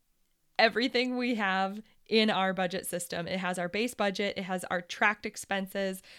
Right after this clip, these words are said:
our essentials list, our sinking funds, where we paid off our debt,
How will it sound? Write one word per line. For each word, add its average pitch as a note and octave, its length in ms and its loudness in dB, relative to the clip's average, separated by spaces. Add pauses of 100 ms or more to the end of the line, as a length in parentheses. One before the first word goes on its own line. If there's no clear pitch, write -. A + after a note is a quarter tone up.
(160)
our F#3 120 6
essentials G#3+ 560 0
list, G#3 360 -2
our F#3 100 -6
sinking G#3+ 400 -4
funds, F#3+ 520 0 (320)
where G#3+ 200 6
we A3 100 4
paid G#3+ 220 0
off G3 200 -2
our F#3+ 100 0
debt, F#3 380 2